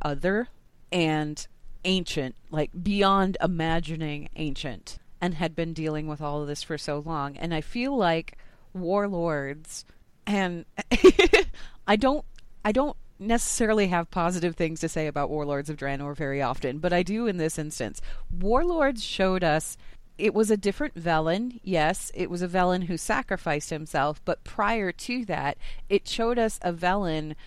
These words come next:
who had this spark of humanity about him, this spark of relatable humanity about him that our Velen was lacking. And it also highlighted just what Velen is capable of, because in that moment of sacrifice,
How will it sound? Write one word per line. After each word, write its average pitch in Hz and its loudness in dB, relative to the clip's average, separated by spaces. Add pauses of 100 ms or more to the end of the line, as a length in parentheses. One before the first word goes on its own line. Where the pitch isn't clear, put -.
(140)
who 185 -2
had 175 -2
this 170 -4
spark - -4
of 170 -2
humanity 170 -4
about 202 0
him, 233 -4
this 175 -4
spark - -4
of 156 -4
relatable 151 -2
humanity 202 -4
about 190 -2
him 233 -6 (320)
that 175 0
our 170 4
Velen 160 -2
was 151 -8
lacking. 147 -4 (340)
And 175 0
it 160 -2
also 165 0 (260)
highlighted 160 0 (240)
just - -8
what 185 -2
Velen 160 0
is 156 -6
capable 180 -4
of, 139 -8
because 180 0
in 247 0
that 202 0
moment 196 -2
of 170 -6
sacrifice, 165 -2